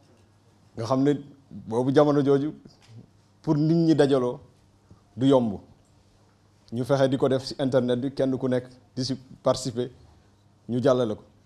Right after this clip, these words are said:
Deuxième édition bi ñu ñëw jàllale ko fi nga xam ne moom mooy siège bi, Maison du Coran.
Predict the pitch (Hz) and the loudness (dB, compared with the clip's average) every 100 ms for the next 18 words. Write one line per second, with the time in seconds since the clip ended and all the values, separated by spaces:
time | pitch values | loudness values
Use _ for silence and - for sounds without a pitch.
0 | _ _ _ 95 110 170 180 180 175 170 | _ _ _ -4 4 8 8 8 2 4
1 | 165 160 156 156 165 135 147 160 160 151 | 4 4 2 2 2 4 6 6 6 4
2 | 175 190 - - - - _ _ _ _ | -2 -8 -12 -20 -20 -20 _ _ _ _
3 | - 139 151 156 156 147 147 147 139 147 | -2 2 4 4 4 4 4 4 4 4
4 | 143 110 110 117 135 139 131 135 131 107 | 4 2 -4 -2 0 0 0 2 2 0